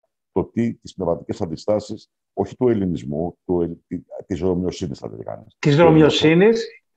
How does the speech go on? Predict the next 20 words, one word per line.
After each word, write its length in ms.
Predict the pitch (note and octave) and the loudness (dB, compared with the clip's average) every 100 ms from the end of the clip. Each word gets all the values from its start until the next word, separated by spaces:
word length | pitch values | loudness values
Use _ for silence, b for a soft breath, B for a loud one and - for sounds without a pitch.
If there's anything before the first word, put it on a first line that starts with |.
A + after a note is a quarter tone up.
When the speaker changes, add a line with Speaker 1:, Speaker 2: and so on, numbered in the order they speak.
| _ | _
Speaker 1:
ελληνο-, 0 | |
της, 260 | G2 G#2+ - | -6 -6 0
του, 260 | G#2 F#2+ | 0 0
της 140 | G2 - | 0 0
Speaker 2:
Ακριβώς. 440 | G2 D3+ D3+ D3+ | 4 6 6 6
Speaker 1:
ελληνο-, 20 | |
του 60 | G#2+ | 4
ελληνοθόδοξου 880 | G#2 G2+ G2+ - B2+ B2+ - A#2 - | 0 0 -4 0 0 0 -4 -12 -2
τρόπου, 420 | A2+ F#2+ - - | -2 -2 -6 -18
πιο 100 | C#2+ | -18
σωστά. 360 | B1 - A1+ _ _ _ _ | -18 -20 -20 _ _ _ _
Έτσι. 180 | - C#3+ | -6 -2
Speaker 2:
Ακριβώς. 240 | C#3+ - C3 | 0 4 4
Speaker 1:
Της 320 | A2 G3 - | 6 6 4
Ρωμιοσύνης. 200 | F#2 - _ b _ | -4 -12 _ b _
Ακριβώς. 360 | G#2+ G#2+ D#2 A#1+ | -2 -2 -4 0
Speaker 2:
Και 100 | E3+ | 2
σε 160 | E3 E3 | 4 2
μια 180 | F#3+ | 4
εποχή 600 | G#3 F3 D#3 G#3+ A3+ G#3+ | 2 2 0 2 0 -2